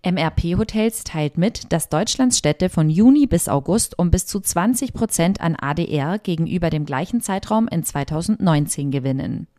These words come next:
A D R ist die Average Daily Rate, also der Nettoumsatz pro belegtes Zimmer.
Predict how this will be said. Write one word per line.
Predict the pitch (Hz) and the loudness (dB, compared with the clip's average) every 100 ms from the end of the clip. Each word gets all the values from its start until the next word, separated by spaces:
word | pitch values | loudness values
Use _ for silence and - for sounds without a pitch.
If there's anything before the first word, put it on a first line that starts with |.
| _ | _
A | 175 196 | -4 0
D | 233 | 0
R | - 156 175 | 2 0 0
ist | - - | -2 -4
die | - | -4
Average | 160 208 233 - - | 0 2 2 0 -2
Daily | 151 160 180 | 0 2 2
Rate, | 165 139 120 - - - - - | 2 0 -4 -10 -16 -20 -20 -6
also | 151 156 | -4 -2
der | 143 | -2
Nettoumsatz | 139 135 135 180 208 226 226 | -2 -2 -2 -2 0 0 -2
pro | - - 165 | -6 0 2
belegtes | 175 160 151 - 202 - | 2 -2 -2 -2 -4 -2
Zimmer. | 175 147 131 | 0 2 0